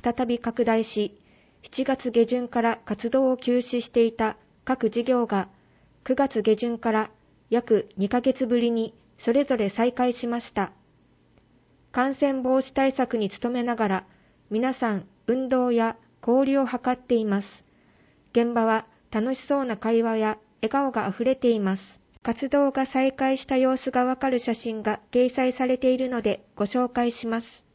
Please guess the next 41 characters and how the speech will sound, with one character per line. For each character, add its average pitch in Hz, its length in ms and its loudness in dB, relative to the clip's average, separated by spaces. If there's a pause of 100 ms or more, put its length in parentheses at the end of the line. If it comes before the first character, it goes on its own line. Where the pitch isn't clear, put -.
(220)
高 262 260 0
齢 262 200 0
者 214 260 -4 (120)
健 247 160 -2
康 254 320 -2
づ 247 60 -4
く 247 140 0
り 226 120 0
推 240 260 -2
進 240 260 -6
事 240 140 -4
業。 208 340 0 (720)
モ 214 100 -2
ニ 254 160 -2
タ 254 160 -2
ー 240 40 -2
も 240 120 -4
見 240 160 0
れ 240 100 2
ま 233 220 0
す。 - 220 -20 (560)
健 254 280 -2
康 262 220 2
増 262 180 2
進 262 220 -4
室 226 220 -8
が 202 240 0
再 240 320 -2
び 240 120 0
開 247 220 2
放 247 220 -2
さ 254 140 -2
れ 240 120 0
て 208 260 -2
嬉 233 220 2
し 254 220 0
い - 20 -2
ね 220 400 -2
と 254 140 4
い 247 280 4
う 233 80 0